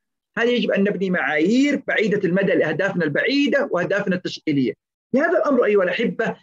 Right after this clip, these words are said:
دائمًا عندنا أسئلة، ما هي الفجوة بالضبط؟ ما عواقب هذه الفجوة؟ ما التوقيت؟ من المسؤول عنها؟ ما الخيارات المتاحة؟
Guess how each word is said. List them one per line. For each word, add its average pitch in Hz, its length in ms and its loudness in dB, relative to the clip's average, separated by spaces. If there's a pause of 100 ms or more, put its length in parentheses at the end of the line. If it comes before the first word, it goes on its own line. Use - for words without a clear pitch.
(180)
دائمًا 277 500 0
عندنا 220 360 2
أسئلة، - 380 -4 (240)
ما 320 200 2
هي 294 180 4
الفجوة 226 480 0
بالضبط؟ 160 480 -2 (280)
ما 311 120 4
عواقب 262 640 0
هذه 196 260 0
الفجوة؟ 147 500 -2 (220)
ما 330 100 0
التوقيت؟ 247 720 -2
من 254 120 0
المسؤول 254 460 2
عنها؟ 156 300 -2
ما 214 140 -2
الخيارات 233 580 -2
المتاحة؟ 180 560 -2